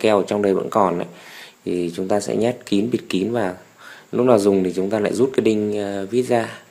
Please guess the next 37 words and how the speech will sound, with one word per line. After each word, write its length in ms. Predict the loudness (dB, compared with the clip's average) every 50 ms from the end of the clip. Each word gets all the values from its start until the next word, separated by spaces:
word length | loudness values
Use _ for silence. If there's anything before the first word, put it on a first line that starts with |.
| _ _
Hoặc 200 | -4 -2 0 2
là 60 | 2 2
để 180 | 4 4 4
cái 80 | 4 4
này 180 | 2 2 0 -2
thì 80 | -4
nó 140 | -6 -6 -6
sẽ 140 | -6 -8 -10
chết 280 | -10 -2 0 0 0 0 -2 -6 -8
một 100 | -8 -2 0
đoạn 240 | 0 0 0 -2
ở 60 | -2 -2
đây. 220 | -2 -2 -2 -4 -8 -14 -20 -20 -20 -20 -20 -20 -14 -10
Thì 100 | -10 -8
chúng 120 | -4 -2
ta 100 | -2 0
nhổ 340 | 0 2 2 2 2 2 0 0
cái 100 | -2 -2
lớp 100 | -2 -4 -4 -2
keo 260 | 0 2 2 2 0 -4
chết 180 | -6 -6 -4 -4
này 100 | -6 -6
đi, 120 | -6 -8
khô 340 | -10 -8 -6 -4 -4 -2 -2
đi. 140 | -2 -4 -4 -8 -16 _ _ -20 -20 -20 -20 _ _
Thì 60 | -10
chúng 180 | -6 -4 -2 0
ta 80 | 0
lại 140 | 0 0 -2
dùng 180 | -4 -6 -4 -4
như 80 | -2
bình 160 | -2 -2 -4 -2
thường. 260 | -2 -4 -4 -4 -6 -10 -16 -20 -20 -20 -20 -20 -20 -8
Và 120 | -6 -6 -4
khi 480 | -4 -8 -2 4 6 6 6 6 6
mà 420 | 4 4 2 2 2 2 2 0 -4 -8 -12 -18 _ _ _ _ _ _ _ _ _ _ _ _ _ _ _ _ _ _ _ _ _ _ _ _ _ _ _ _ _ _ _
bắn 320 | -2 -2 0 0 0 -2